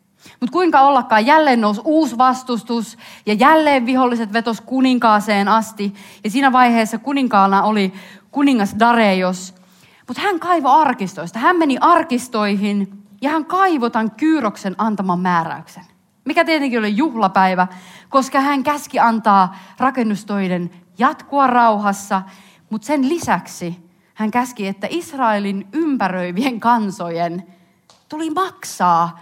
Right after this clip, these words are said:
Israelin vanhimmille kaikki kustannukset. Mieti! Jälleen sama juttu. Hän sanoi, "Minun on hopea ja minun on kulta."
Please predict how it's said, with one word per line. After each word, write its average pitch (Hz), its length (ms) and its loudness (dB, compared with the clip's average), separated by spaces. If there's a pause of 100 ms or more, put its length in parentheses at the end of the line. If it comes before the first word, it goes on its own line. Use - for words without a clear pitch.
Israelin 180 640 -4
vanhimmille 175 800 -2
kaikki 403 440 0
kustannukset. 214 920 -2 (720)
Mieti! 554 800 -4 (400)
Jälleen 415 480 4
sama 392 320 4
juttu. 330 680 -4 (1400)
Hän 302 200 -6
sanoi, 302 260 -8
"Minun 349 400 -4
on 285 120 -6
hopea 247 540 0 (360)
ja 285 100 -4
minun 339 460 0
on 208 140 -2
kulta." 185 400 -4